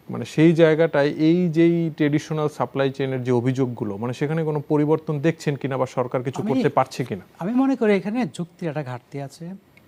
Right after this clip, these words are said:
Speaker 2: সরকারের বেকায়দা আছে, অনেক সময় আমরা হয়তো সরকার থেকে সেখানে দেখতে পারি না। আসলে ঘটনাটা কি? ডিমের ক্ষেত্রে যেটা হয়েছে, শর্টেজ ছিল, শর্টেজ থাকলে আপনি কি করবেন?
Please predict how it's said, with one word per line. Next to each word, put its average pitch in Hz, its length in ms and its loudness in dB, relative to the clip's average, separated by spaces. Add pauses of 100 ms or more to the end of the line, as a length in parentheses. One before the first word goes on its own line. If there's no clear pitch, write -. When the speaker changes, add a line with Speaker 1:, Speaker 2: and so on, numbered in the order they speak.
(340)
Speaker 2:
সরকারের 170 440 -2
বেকায়দা 170 360 -2
আছে, 208 140 -4
অনেক 175 140 -2
সময় 165 220 -6
আমরা 147 260 -4
হয়তো 127 340 -12
সরকার 143 220 -6
থেকে 131 160 -8
সেখানে 151 260 -2
দেখতে 120 220 -6
পারি 123 200 -12
না। 123 60 -12
আসলে 165 280 -2
ঘটনাটা 123 340 -8
কি? 113 220 -20 (680)
ডিমের 175 220 4
ক্ষেত্রে 180 260 -2
যেটা 170 240 0
হয়েছে, 151 320 -6
শর্টেজ 208 440 0
ছিল, 107 260 -14
শর্টেজ 175 420 -4
থাকলে 196 240 -8
আপনি 185 200 -8
কি 170 120 -10
করবেন? 117 280 -14